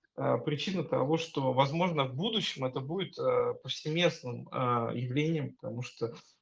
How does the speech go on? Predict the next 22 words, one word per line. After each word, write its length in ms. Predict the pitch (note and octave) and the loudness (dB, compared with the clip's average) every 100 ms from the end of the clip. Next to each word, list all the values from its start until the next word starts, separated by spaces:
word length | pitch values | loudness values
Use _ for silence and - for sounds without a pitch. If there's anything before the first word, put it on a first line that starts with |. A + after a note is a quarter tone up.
| _ | _
это, 340 | A#2+ B2 A#2+ | 2 2 2
опять 260 | A#2 - B2+ | 2 0 -2
же, 140 | A#2 | -4
просто 440 | A2 - C3+ - B2+ | -6 -4 -4 -4 -6
и 80 | B2 | -4
удобнее, 720 | B2+ B2+ F3+ E3+ C#3 B2 A#2 | -2 2 0 0 -4 -4 -6
и 20 | |
прогрессивнее, 920 | A2+ C3+ B2+ C3+ - E3+ F3 D3 B2 A2+ | -10 -12 -8 -8 -6 -8 -6 -4 -4 -6
и, 300 | C3 C3 B2+ | -8 -4 -4
в 100 | B2+ | -2
общем-то, 320 | C#3+ C#3+ B2+ | -2 -4 -8
привязано 560 | A#2+ C#3 C#3 E3+ D#3 B2 | -4 0 6 6 6 -2
к 60 | A#2+ | -4
другим 360 | C#3+ D3+ C#3 | -4 -4 -6
процессам, 500 | A#2+ A#2 - F#3 C#3+ | -4 -6 -6 -8 -8
которые 400 | B2+ - C#3+ C3+ A#2 | -8 -6 -4 -4 -4
у 20 | |
тебя 160 | B2+ | -6
там 180 | - A#2 | -8 -10
будут 280 | B2 B2+ - | -6 -6 -4
тоже 280 | B2 A#2+ A2+ | -6 -6 -8
токенизированы. 800 | C3+ _ B2+ B2 B2 A2 A#2 | -16 _ -4 -2 -2 -4 -6